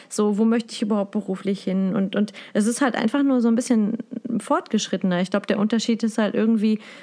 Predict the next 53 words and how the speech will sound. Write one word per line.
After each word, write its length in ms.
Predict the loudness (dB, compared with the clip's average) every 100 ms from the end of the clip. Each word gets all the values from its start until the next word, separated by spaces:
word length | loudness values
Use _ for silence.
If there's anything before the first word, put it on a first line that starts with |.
| -6
so, 160 | 0 2
die 140 | 2
einen 280 | 4 4 4
gründen 300 | 4 4 4
dann 140 | 2
Familie 720 | 2 2 2 2 2 2 2
und 160 | 2 2
wenn 120 | 2
du 40 | 2
es 80 |
aber 140 | 2 2
noch 140 | 4
nicht 240 | 2 2 0
machst, 280 | 0 0
so, 140 | -2 0
weil 100 | 2
du 80 | 0
auch 120 | 0
einfach 300 | -2 -2 -2
gar 160 | 0 0
nicht 160 | 0
so, 240 | -2 -2 -2 -6 -20 -20 -20 -2
weil 120 | 0
du 80 | 2
denkst, 280 | 2 0 2
nee, 180 | 2 2
jetzt, 260 | 0 -4 -4
jetzt 360 | -4 -6 -8
gerade 400 | -2 2 2 2
noch 240 | 2 2 2
nicht, 400 | 2 0 -6 -2
so, 140 | 0
dass 220 | 2 2
man 140 | 2 2
dann 180 | 2 2
vielleicht 380 | 0 0 2 2
noch 140 | 0
so 160 | 2 2
dieses, 320 | 2 0 -2 -10 -18 -20 -4
es 140 | -2 2
fühlt 200 | 2 2
sich 180 | 2 2
an 220 | 4 4
wie, 220 | 4 4
ähm, 800 | 4 4 4 4 2 0 2 2
das, 260 | 2 0 0
was 180 | -2 0
du 180 | 0 0
beschreibst, 640 | 0 -2 0 0 0 -2
was 140 | -2 0
die 100 | -2
Zwanziger 560 | 0 0 2 2 2
waren 320 | 2 4 2